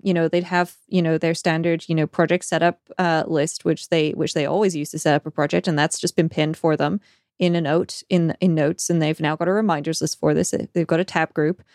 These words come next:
so when they're looking at links, "Oh, right, I can send that over to the tab group for this project." Perfect, done. That's so simple, but so useful to people.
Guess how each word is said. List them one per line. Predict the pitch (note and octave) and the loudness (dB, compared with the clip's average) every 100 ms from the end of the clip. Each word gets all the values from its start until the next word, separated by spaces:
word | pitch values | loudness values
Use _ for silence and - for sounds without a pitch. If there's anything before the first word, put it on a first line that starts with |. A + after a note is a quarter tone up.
| _ - | _ -6
so | F3+ | -2
when | E3+ F#3 | 0 0
they're | F3+ | 0
looking | F3 F3 G3+ | 0 -2 -4
at | G#3 F3 | -2 0
links, | D#3+ G3 - | 0 0 -4
"Oh, | F#3+ | -2
right, | F#3+ E3 - | 2 0 0
I | |
can | E3+ F3 | -2 -2
send | - E3 | 0 0
that | F3 D#3+ | 2 0
over | D#3+ F3 | 0 0
to | F3 | -4
the | - | -6
tab | - D#3 - | -2 -2 2
group | E3+ - | 0 0
for | - E3 | -2 0
this | F3+ | 0
project." | - D#3 F3+ G3 - | 0 0 0 -2 -2
Perfect, | D#3 D#3 F3+ - _ | -2 0 0 -2 _
done. | D3 C3 F3 - _ _ _ _ _ _ | 2 2 0 -2 _ _ _ _ _ _
That's | G3 - - - _ | -4 -4 -6 -8 _
so | - - A#3 | -8 0 0
simple, | - C4+ - - - - - | 2 0 0 -2 -2 -2 0
but | - | 0
so | - G#3+ | 0 -2
useful | G#3 F#3+ G#3+ - - F3 - _ _ _ _ - | 0 2 0 -2 -4 -4 -4 _ _ _ _ -18
to | |
people. | - D#3+ - F2 F#3+ | -2 -2 2 -2 -2